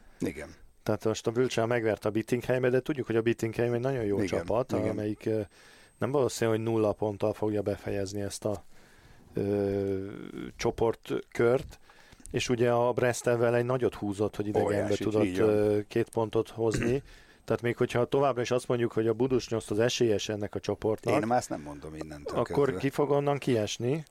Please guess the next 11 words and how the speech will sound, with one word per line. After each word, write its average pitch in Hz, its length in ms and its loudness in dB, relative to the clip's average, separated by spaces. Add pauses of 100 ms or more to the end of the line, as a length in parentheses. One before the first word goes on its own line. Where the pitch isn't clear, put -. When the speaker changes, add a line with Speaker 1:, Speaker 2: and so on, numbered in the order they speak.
(320)
Speaker 1:
Nálam 104 300 2
egyébként 110 340 2
a 110 60 4
Vülcse 95 360 -2
az 73 140 -8
esélyes 73 420 -12
a 82 180 -12 (260)
csoportnak, 87 580 -10
szerintem 78 460 -12
nagyon 78 420 -12
jók. - 240 -20